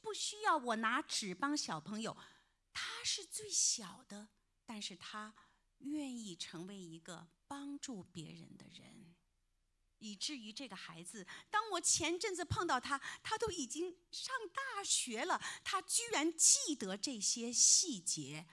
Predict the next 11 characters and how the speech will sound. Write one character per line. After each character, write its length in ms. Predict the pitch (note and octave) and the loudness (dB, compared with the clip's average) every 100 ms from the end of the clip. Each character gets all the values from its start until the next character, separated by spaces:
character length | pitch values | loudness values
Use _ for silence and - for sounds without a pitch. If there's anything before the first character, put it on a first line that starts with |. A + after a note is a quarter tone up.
| - - - - - | -20 -20 -20 -20 -20
让 220 | - A4+ | -14 -6
我 100 | D#4+ | -4
心 320 | D4+ - G4 F#4+ | 0 0 -2 -6
里 220 | B3 F#3+ - | -6 -8 -10
特 380 | - D#4+ B3+ | -8 -6 -6
别 260 | G#3+ G3+ G3 - | -8 -10 -10 -10
感 380 | - F3+ C4+ E3+ | -2 -2 -2 -2
动 200 | C#4 B3+ | 0 0
的 80 | F3 | -4
同 340 | - A2+ D3 | -10 -8 -6
时， 560 | G#3 - - E3+ F3+ G#3 | 0 4 4 2 -4 -6